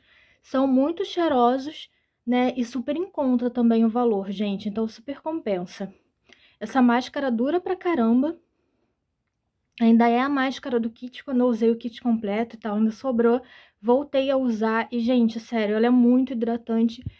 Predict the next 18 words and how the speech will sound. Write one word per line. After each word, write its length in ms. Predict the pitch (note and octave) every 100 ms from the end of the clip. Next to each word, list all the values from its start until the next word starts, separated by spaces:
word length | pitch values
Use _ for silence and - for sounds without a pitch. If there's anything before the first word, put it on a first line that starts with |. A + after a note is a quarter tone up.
| _ _
e 60 | A3+
tem 140 | A#3+
um 80 | A#3+
cheiro 320 | B3+ C#4 C4
muito 400 | A#3+ A#3+ C4 C#4+
gostoso. 560 | C#4+ D4+ - A#3+ G3 G3
Aquela 280 | G3+ A3+ A3+
máscara 420 | G#3 G#3 - A3
que 100 | A3+
você 220 | A3+ A#3
passa 340 | A3+ - - A#3
no 100 | A#3
cabelo, 400 | C4 A3 G#3+ A3
deixa 220 | G#3+ -
o 20 |
cabelo 280 | G3 G3 G3+
super 340 | - A3+ B3+
hidratado, 720 | B3+ A3 A#3 A3+ G#3 G#3 G#3+